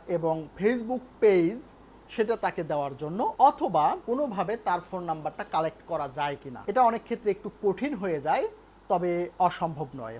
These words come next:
তো যারা দেবে তাদের ফোন নাম্বারটা আপনি কালেক্ট করবেন। আপনার ফোন নাম্বার কালেক্ট হলো, এই চলার পথে অলিতে গলিতে যে ছোটোখাটো মাছের বাজারগুলো আছে, আপনি সেগুলোতে একটু যাবেন। যারা ইলিশ মাছ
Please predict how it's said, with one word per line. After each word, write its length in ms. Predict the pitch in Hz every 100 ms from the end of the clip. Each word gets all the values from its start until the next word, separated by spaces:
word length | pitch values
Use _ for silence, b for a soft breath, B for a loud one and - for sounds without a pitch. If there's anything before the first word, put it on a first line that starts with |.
| -
তো 120 | 147
যারা 320 | 131 160 196
দেবে 280 | 233 196 202
তাদের 320 | 240 175 170
ফোন 180 | 185 165
নাম্বারটা 380 | 147 135 139 196
আপনি 160 | 220 349
কালেক্ট 300 | 135 123 -
করবেন। 260 | 117 113 110 117
আপনার 440 | 165 180 160 156
ফোন 320 | - - 202
নাম্বার 300 | 220 202 202 -
কালেক্ট 340 | 151 156 -
হলো, 280 | 160 147 320 202
এই 220 | 240 247 -
চলার 400 | 226 202 226 233 220
পথে 520 | 165 147 - 143 202 349 - - - -
অলিতে 420 | 208 233 226 240
গলিতে 540 | 180 185 208 208 165 185
যে 140 | 170 -
ছোটোখাটো 500 | 202 208 208 202 202
মাছের 460 | 151 147 - 226
বাজারগুলো 500 | 233 226 220 165 151
আছে, 360 | 135 131 247 311 - B B -
আপনি 300 | 160 - 180 175 208
সেগুলোতে 420 | 190 180 160 147
একটু 200 | - 123
যাবেন। 300 | 120 110 117 135
যারা 220 | 156 156
ইলিশ 280 | 160 165 -
মাছ 220 | 175 170